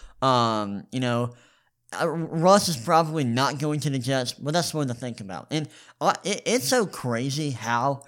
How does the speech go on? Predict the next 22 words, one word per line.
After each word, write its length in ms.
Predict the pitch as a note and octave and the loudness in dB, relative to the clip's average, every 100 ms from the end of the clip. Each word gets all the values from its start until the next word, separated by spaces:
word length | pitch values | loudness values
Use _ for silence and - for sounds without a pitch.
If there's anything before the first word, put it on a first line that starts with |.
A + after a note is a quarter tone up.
| - - - | -20 -14 -2
this 180 | D3 - | 0 2
whole 400 | D#3 D3 C3+ _ - | 0 0 -4 _ -6
situation 600 | - D3+ C3+ C#3 C#3 C#3+ | -2 -2 0 0 0 -4
has 120 | B2+ | -6
played 320 | C#3 C#3 C3+ | -4 -2 0
out 200 | B2 C#3 | 2 2
because 360 | C#3 C#3+ C3+ - - - - | 2 2 0 -2 -10 -20 -2
it 140 | G3 F#3 | 0 4
really 280 | F3 B3 F3 | 6 6 6
went 220 | E3 D#3+ | 2 -2
from 240 | D3+ C#3 | -2 -2
zero 460 | A#2 D3+ D3 C3 A#2 | 0 0 0 0 -2
to 260 | A#2 C#3 | -2 0
a 60 | B2 | 0
hundred 540 | B2+ C3 A2+ A2 G2 - - - | 0 0 -2 -6 -8 -12 -20 -10
like 460 | A#2 A#2 F#2 - - | 0 0 0 -4 -6
that. 460 | A#2+ A#2 G#2 F2 G#2+ | -2 0 0 -2 -2
I 40 | |
mean, 160 | B2 D#3 | 0 0
it, 120 | - | 0
it's 220 | F3 - | 0 0
crazy, 720 | - D3 D3 D3+ C3 D3 C3+ | -4 -4 -2 -2 -2 -2 -4